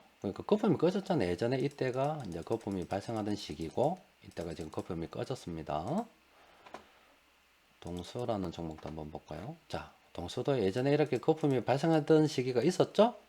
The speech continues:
자, 지금 거품이 꺼지고 있는 겁니다. 우리 산업홀딩스도 마찬가지입니다.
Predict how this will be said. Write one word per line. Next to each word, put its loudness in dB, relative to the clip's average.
자, -6
지금 -4
거품이 -2
꺼지고 2
있는 2
겁니다. -2
우리 -6
산업홀딩스도 -6
마찬가지입니다. -12